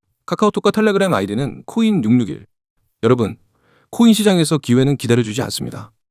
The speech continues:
오늘의 타점은 내일이면 사라집니다. 오늘이 바로 여러분의 한 번의 선택이 될 수 있습니다. 이 선택을 하는 사람과 하지 않는 사람,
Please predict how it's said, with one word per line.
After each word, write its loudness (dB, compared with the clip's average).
오늘의 2
타점은 -4
내일이면 2
사라집니다. -8
오늘이 2
바로 -6
여러분의 2
한 0
번의 2
선택이 -4
될 -6
수 -12
있습니다. -16
이 -4
선택을 2
하는 2
사람과 0
하지 -4
않는 0
사람, -8